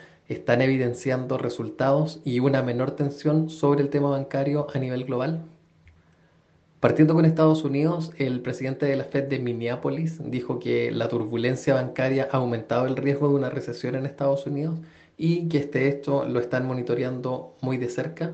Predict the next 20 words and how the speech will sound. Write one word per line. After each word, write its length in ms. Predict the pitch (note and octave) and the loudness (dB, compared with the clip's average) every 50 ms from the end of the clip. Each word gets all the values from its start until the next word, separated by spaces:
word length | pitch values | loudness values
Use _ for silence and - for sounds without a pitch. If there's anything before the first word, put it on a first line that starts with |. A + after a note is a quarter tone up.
| - - - _ _ _ _ _ _ _ _ _ _ _ _ _ _ _ _ _ | -8 -14 -20 _ _ _ _ _ _ _ _ _ _ _ _ _ _ _ _ _
A 100 | - B2+ | -2 -2
su 120 | - C3+ C3 | 0 2 4
vez, 300 | C#3 D#3 D#3+ D#3+ - - - | 6 6 6 4 0 -4 -2
el 140 | C#3 C3 | -2 0
gobierno 440 | A#2+ A#2+ A#2+ A#2+ C3 C3+ C#3 C3+ C3 | 2 2 2 2 2 0 0 0 0
de 120 | B2+ B2 A#2+ | 0 0 2
Biden 440 | A#2+ B2 C3+ C3+ C#3+ C#3 C#3 C#3+ - | 2 0 0 0 0 0 -2 0 -2
instó 640 | C#3 A#2+ A#2 - - - - C3+ C#3 D3+ D#3 - D3+ | -2 -4 -4 -6 -10 -8 -2 0 0 0 0 0 -2
a 60 | C3+ | -4
las 160 | B2+ B2 - | -4 -4 -4
autoridades 560 | B2+ C3 - C3 B2 B2+ B2+ B2+ C3 C3 B2+ | -6 -6 -4 -4 -4 -2 -2 -2 -4 -4 -4
bancarias 640 | - B2 B2 A#2+ - C3 C3 C#3+ C#3 C3+ C3+ - - - | -6 -6 -8 -6 -4 -4 -2 -2 -2 -4 -4 -6 -8 -6
a 200 | C3 C3 C3+ C3+ | -4 -4 -2 -2
endurecer 600 | C3+ B2 A#2+ B2 A#2+ A#2+ A#2+ - - C3 C3 C3 | -4 -4 -4 -2 -4 -4 -4 -2 -2 -2 0 0
la 80 | C3+ B2+ | 0 0
regulación 560 | D#3 C3+ B2 B2 A#2+ A2+ - - C3+ C3 B2+ | 0 -2 -2 -2 -4 -4 -4 -4 -6 -4 -4
de 80 | B2+ A#2 | -2 -4
los 120 | A#2 A#2 | -4 -4
bancos 360 | B2+ B2 C3 - C3+ A#2 - | -4 -4 -4 -4 -4 -4 -2
medianos, 640 | A#2+ A2+ G2+ - - G#2+ A#2 C3 D#3+ D#3+ - - | -2 -2 -2 -2 -4 -4 -4 -4 -6 -8 -8 -14